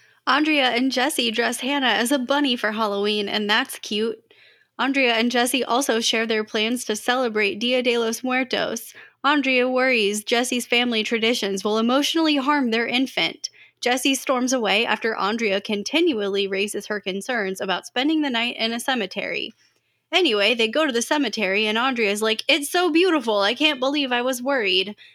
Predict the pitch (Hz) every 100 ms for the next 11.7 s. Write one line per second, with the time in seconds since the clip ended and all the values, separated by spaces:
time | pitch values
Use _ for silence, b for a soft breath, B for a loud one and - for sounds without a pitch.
0 | _ - 254 311 320 277 269 247 247 226
1 | 214 214 208 254 262 226 214 - 208 190
2 | 202 208 214 220 226 214 208 202 - -
3 | 214 208 226 240 - 240 233 247 190 180
4 | 185 B B - 269 247 247 277 349 233
5 | 208 214 214 208 - 277 247 226 190 190
6 | 180 - 185 220 _ _ _ _ - 269
7 | 269 302 320 - 247 240 247 262 277 226
8 | - 214 247 254 269 240 220 254 262 190
9 | 208 220 220 240 254 254 247 247 202 214
10 | 240 240 - 269 - - 226 b b _
11 | - 233 269 240 240 226